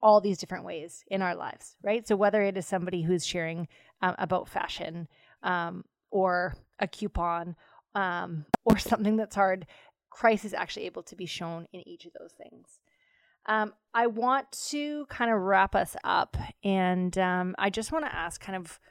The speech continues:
what, um, again, without looking too far into the future, what, what is next for you? What are you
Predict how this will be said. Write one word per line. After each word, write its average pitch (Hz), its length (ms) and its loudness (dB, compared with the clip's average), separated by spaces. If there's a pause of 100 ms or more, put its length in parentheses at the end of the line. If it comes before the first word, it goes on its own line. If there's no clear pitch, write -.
(460)
what, 185 760 2 (380)
um, 175 400 -4 (200)
again, 196 240 4
without 180 260 2
looking 202 320 4
too 208 180 0
far 185 160 0
into 175 140 -6
the 180 80 -4
future, 190 440 -4
what, 185 600 2 (840)
what 202 220 4
is 233 200 4
next 190 380 -2
for 190 140 0
you? 170 320 -6
What 185 180 2
are 208 60 2
you 185 640 -2